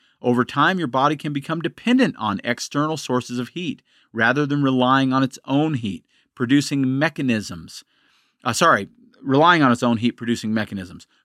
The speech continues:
Cold showers can reset your body to heat itself up. One of the many positive benefits of taking regular cold showers is feeling warm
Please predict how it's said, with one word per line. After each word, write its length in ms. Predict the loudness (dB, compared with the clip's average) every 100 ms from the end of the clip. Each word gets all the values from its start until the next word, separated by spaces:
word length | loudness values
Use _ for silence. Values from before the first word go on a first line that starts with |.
| -4
Cold 340 | 2 4 4
showers 420 | 0 2 4 2
can 320 | 0 -4 -2
reset 540 | -2 -2 -6 -2 -2 0
your 140 | -4
body 380 | 0 2 2 2
to 160 | 0 -10
heat 340 | -8 -8 -8
itself 560 | -10 -10 -8 -2 -2 -2
up. 240 | -8 -8 _ _ _
One 200 | -2 0
of 100 | 0
the 80 | 0
many 400 | 2 2 2 -2
positive 580 | 0 0 0 -2 -8
benefits 520 | -6 -4 -4 -6 -14 -20 _ -16
of 140 | -14
taking 400 | -4 -4 -2 -4
regular 480 | 0 0 2 0 -2
cold 340 | -2 -2 -2
showers 460 | -2 0 2 2 0
is 200 | -6 -12
feeling 540 | -8 -4 -2 0 2
warm 360 | 2 4 2 2